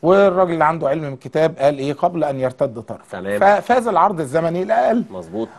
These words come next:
Speaker 1: وهنا حدث الفارق في العرض الزمني.
Speaker 2: آه.
Speaker 1: بس العرض الزمني هنا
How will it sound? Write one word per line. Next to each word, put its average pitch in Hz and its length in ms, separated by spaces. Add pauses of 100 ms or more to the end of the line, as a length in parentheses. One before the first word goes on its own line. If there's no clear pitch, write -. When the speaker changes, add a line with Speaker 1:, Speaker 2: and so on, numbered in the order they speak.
(120)
Speaker 1:
وهنا 185 480
حدث 196 500
الفارق 160 440 (480)
في - 100
العرض 139 380
الزمني. 117 500
Speaker 2:
آه. 107 40
Speaker 1:
بس - 180
العرض 170 300
الزمني 196 460
هنا 196 340